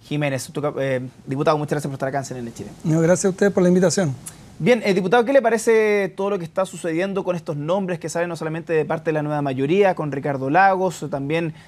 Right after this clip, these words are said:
Speaker 1: de la senadora Allende, también de mismo,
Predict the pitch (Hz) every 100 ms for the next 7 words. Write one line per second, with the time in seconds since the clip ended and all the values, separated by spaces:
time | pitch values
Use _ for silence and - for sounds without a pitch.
0 | - 135 127 - 127 131 165 180 170 160
1 | 180 180 170 175 160 - - 135 139 160
2 | 160 151 143 139 135 156 156 147 143 135